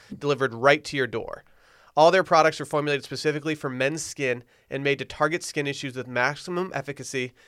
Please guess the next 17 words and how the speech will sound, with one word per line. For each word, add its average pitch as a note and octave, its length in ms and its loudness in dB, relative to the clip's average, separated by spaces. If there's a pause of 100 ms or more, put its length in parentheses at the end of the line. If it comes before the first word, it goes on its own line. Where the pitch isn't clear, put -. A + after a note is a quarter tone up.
using C#3 220 -6
top-notch D#3+ 540 2
ingredients C3 420 -6
like G#2+ 140 -8
charcoal, D#3 500 2
green C#3+ 240 -4
tea C#3 180 -6
extract, A#2+ 400 -2
and A#2 80 -12
vitamin A2+ 320 -4
C. F2 340 -10 (540)
It's D3 120 -2
not E3+ 140 6
just E3+ 140 -4
about E3 200 8
looking D3+ 280 0
good, C#3 380 2